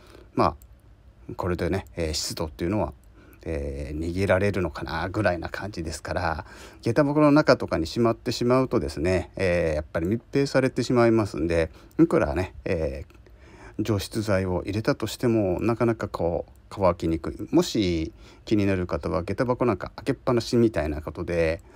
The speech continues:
えー、なるべく風通しいい状態で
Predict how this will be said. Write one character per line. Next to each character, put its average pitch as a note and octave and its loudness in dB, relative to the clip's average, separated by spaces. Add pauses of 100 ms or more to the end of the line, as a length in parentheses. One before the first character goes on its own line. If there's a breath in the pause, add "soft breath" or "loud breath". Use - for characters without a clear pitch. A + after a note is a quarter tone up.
(200 loud breath)
え D#2+ 0
ー、 - -6
な F#2+ -2
る A#2 -2
べ A#2 0
く A2 2 (420 loud breath)
風 G2+ -4
通 F#2+ -2
し F2+ 0
い - 4
い - 0
状 - -6
態 - -8
で - -12